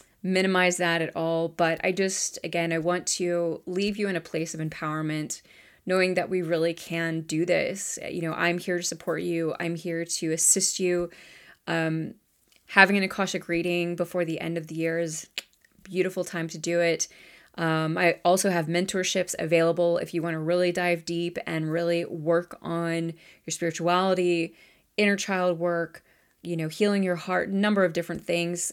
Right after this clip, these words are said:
Feel free to contact me and reach out. Um, and this is what I have for you today and for this month. Don't forget to tune in on Friday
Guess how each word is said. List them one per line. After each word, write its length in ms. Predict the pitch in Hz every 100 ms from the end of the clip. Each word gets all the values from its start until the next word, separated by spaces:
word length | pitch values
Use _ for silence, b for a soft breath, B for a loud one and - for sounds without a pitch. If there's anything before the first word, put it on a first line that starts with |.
| -
Feel 200 | - 190
free 240 | 185 185
to 100 | 175
contact 580 | 170 - 180 175 175 -
me 120 | 170
and 100 | 165
reach 240 | 160 160 185
out. 380 | 170 170 170 - B B B B 165
Um, 600 | 165 160 160 160 156 208 _ _ _ _ _ _ - -
and 640 | 180 185 185 185 185 175 - _ -
this 180 | 190 214
is 100 | 214
what 160 | 220
I 60 | 220
have 280 | 196 180 214
for 160 | 214
you 280 | 175 165 165
today 460 | 160 156 165 160 165
and 100 | 165
for 140 | 180
this 240 | 165 175 180
month. 380 | 190 180 - - B B B B B
Don't 180 | 220 214
forget 460 | 226 208 196 196 -
to 840 | - 202 180 180 180 175 175 -
tune 260 | - 202 185
in 280 | 180 180
on 300 | 190 180 175
Friday 960 | 175 - 190 185 185 185 185 180 180 -